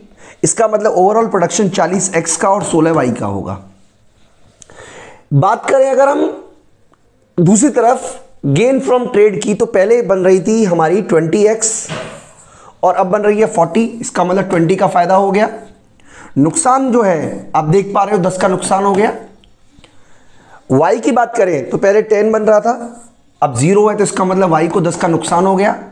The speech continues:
जबकि X में आठ का फायदा हो गया। तो overall जो है वो दस का फायदा यहाँ पे है और आठ दो का नुकसान आपको यहाँ पे दिख रहा है।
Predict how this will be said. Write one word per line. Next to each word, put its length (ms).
जबकि 380
X 240
में 120
आठ 220
का 120
फायदा 300
हो 140
गया। 180
तो 100
overall 440
जो 160
है 420
वो 100
दस 260
का 180
फायदा 360
यहाँ 240
पे 160
है 60
और 160
आठ 240
दो 180
का 120
नुकसान 360
आपको 260
यहाँ 180
पे 100
दिख 180
रहा 100
है। 140